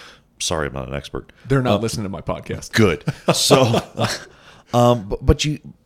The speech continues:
Speaker 2: but you hear about these things, but Boise is still relatively new as, as far as its growth goes. And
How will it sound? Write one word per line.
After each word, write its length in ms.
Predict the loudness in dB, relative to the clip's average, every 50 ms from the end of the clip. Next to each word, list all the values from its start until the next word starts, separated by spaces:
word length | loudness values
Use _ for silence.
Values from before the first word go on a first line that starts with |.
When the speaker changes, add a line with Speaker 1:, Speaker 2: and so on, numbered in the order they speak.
| _ _ _ _ _ _
Speaker 2:
but 220 | -12 -12 -10 -6 -6
you 60 | -6
hear 240 | -6 -4 -4 -4 -2
about 240 | -2 -2 -4 -4 -6
these 180 | -6 -6 -6 -6
things, 240 | -6 -6 -6 -8 -10
but 240 | -10 -12 -12 -12 -10
Boise 340 | -10 -8 -8 -8 -8 -6 -4
is 80 | -4 -4
still 520 | -4 -4 -4 -2 -2 -2 -2 -4 -6 -6
relatively 500 | -6 -6 -4 -4 -4 -6 -6 -4 -4 -4
new 540 | -4 -4 -4 -4 -4 -4 -4 -6 -8 -10 -12 -10
as, 240 | -10 -10 -8 -8 -10
as 180 | -10 -10 -12 -12
far 260 | -10 -8 -8 -6 -6
as 100 | -6 -6
its 160 | -8 -10 -12 -14
growth 480 | _ -6 -4 -2 -2 -2 -4 -6 _
goes. 480 | -8 -6 -6 -6 -6 -8 -8 -10 -12 -16 _ _ _ _ _ _ _ _ _ -10
And 480 | -6 -4 -2 -2 -2 -2 -2 -4 -6